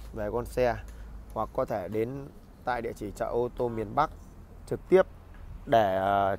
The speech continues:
chạy thử con xe, để cảm nhận nó.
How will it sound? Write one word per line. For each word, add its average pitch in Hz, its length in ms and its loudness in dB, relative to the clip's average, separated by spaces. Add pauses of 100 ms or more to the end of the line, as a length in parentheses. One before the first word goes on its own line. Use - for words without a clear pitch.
chạy 127 200 4
thử 120 120 -4 (280)
con 113 180 0
xe, 113 240 4 (600)
để - 120 -6
cảm 92 180 -6
nhận 101 200 -6
nó. 98 240 0